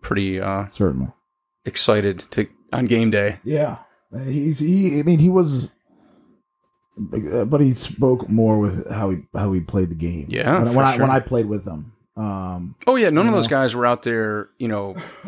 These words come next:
Speaker 2: Uh, all three of the, those guys you talk about.
Speaker 1: Yeah.
Speaker 2: You know.
Speaker 1: Yeah, quiet confidence
Speaker 2: Yeah.
Speaker 1: and, and work ethic. And
Speaker 2: I think the quietest of them was Kevin Cassis.
Speaker 1: Yeah, that's, I'm sure. And, uh, but again, I played with and against those guys
Speaker 2: Yeah.
Speaker 1: plenty. Like,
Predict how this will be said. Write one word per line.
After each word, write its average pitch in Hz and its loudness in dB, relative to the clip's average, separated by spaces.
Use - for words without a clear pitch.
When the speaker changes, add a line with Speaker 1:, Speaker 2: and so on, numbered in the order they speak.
Speaker 2:
Uh, 165 -2
all 202 4
three 226 4
of 190 2
the, 127 -2
those 120 -2
guys 117 -2
you 107 -10
talk 95 -6
about. 76 -14
Speaker 1:
Yeah. 110 -2
Speaker 2:
You 107 -6
know. 98 -6
Speaker 1:
Yeah, 247 0
quiet 139 2
confidence 139 0
Speaker 2:
Yeah. 160 4
Speaker 1:
and, 117 2
and 113 0
work 117 0
ethic. 117 -2
And 113 -2
Speaker 2:
I - -4
think 185 4
the 180 0
quietest 180 -4
of 160 -2
them 113 -2
was 113 -2
Kevin 123 -2
Cassis. - -6
Speaker 1:
Yeah, 190 4
that's, 139 0
I'm 123 -2
sure. 139 2
And, 113 -4
uh, 123 -2
but 120 -2
again, 127 0
I 143 2
played 131 0
with 131 0
and 117 -2
against 117 -4
those 110 -4
guys 107 0
Speaker 2:
Yeah. 104 2
Speaker 1:
plenty. 110 -2
Like, 110 -6